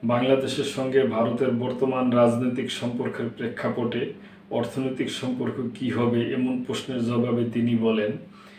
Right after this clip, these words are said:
"আমি সবসময় বলি, আমাদের বাণিজ্য ও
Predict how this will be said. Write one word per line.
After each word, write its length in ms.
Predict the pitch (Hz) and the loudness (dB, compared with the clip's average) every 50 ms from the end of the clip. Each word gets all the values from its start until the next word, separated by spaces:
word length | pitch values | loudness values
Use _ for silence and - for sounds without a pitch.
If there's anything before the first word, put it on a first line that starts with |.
| - - - - - | -20 -20 -20 -18 -8
"আমি 500 | - 123 120 123 131 135 131 139 139 - - | -2 0 2 4 6 4 4 4 0 -2 -4
সবসময় 680 | - - - - 127 127 - - - 127 127 127 123 | -6 -4 -4 -4 -4 -4 -6 -6 -4 -2 -2 0 0
বলি, 360 | 117 117 123 120 120 123 127 120 | 0 0 0 0 2 2 2 2
আমাদের 360 | 117 113 117 117 117 123 117 | 4 4 4 2 2 2 2
বাণিজ্য 540 | 110 110 117 120 120 123 123 120 117 127 131 | 2 2 2 2 2 2 2 0 2 2 2
ও 360 | 135 - 120 123 139 - | 2 4 2 0 -2 -2